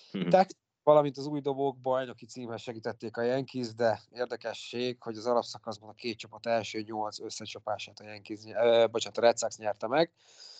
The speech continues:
Speaker 2: A végére aztán egyenlített a Yankees, kilenc kilenc lett a Season Series, közte egy húsz tizenegyes Yankees győzelemmel. Az is fantasztikus egyébként, de ezen kívül is voltak említésre méltó pillanatok.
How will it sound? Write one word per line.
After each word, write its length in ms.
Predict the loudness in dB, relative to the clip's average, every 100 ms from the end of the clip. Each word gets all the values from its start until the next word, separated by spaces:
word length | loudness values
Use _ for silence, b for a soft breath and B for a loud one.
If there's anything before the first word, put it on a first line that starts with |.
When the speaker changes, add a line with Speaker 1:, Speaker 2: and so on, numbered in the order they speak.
| B
Speaker 2:
A 80 | 0
végére 360 | 4 6 6 6
aztán 260 | 4 -6
egyenlített 460 | -6 -4 -6 -6 -6
a 40 |
Yankees, 360 | -4 -4 -8 -10
kilenc 340 | -8 -8 -8
kilenc 500 | -8 -8 -6 -8 -10
lett 360 | -8 -2 -2 -4
a 40 |
Season 360 | -8 -6 -4 -4
Series, 560 | -4 -2 0 0 0 -4
közte 480 | -6 -6 -4 -2
egy 200 | 0 -2
húsz 320 | -6 -8 -8 -6
tizenegyes 600 | -4 -2 -2 -4 -6 -6
Yankees 420 | -8 -6 -6 -2
győzelemmel. 800 | 2 6 8 8 6 4 4 2 b b b b b _
Az 80 | -14
is 100 | -4
fantasztikus 720 | -2 2 0 -2 -4 -4 -4
egyébként, 520 | 0 0 0 -4 2
de 80 | 4
ezen 280 | 4 4 -2
kívül 300 | -4 -2 -4
is 120 | -4
voltak 340 | -4 -4 -2
említésre 540 | -4 -4 -6 -6 -8 -6
méltó 340 | -6 -6 -10 _
pillanatok. 600 | 0 4 4 4 2